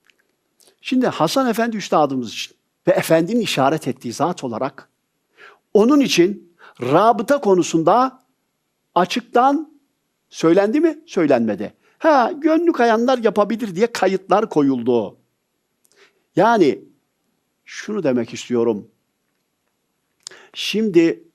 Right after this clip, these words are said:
gönlün kaymasına bile zaman tanınmamış. Ya bir zaman tanın gönlü kayanlar Fikri Hoca'ya deyin. Yok.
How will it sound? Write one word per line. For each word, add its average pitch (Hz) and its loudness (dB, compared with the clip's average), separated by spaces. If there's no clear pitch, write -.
gönlün 165 0
kaymasına 139 -2
bile 123 -2
zaman 131 -4
tanınmamış. 107 -12
Ya 113 -10
bir 127 -8
zaman 165 -4
tanın 123 -4
gönlü 120 -4
kayanlar 117 -4
Fikri - -14
Hoca'ya 147 -8
deyin. 123 -4
Yok. 90 -18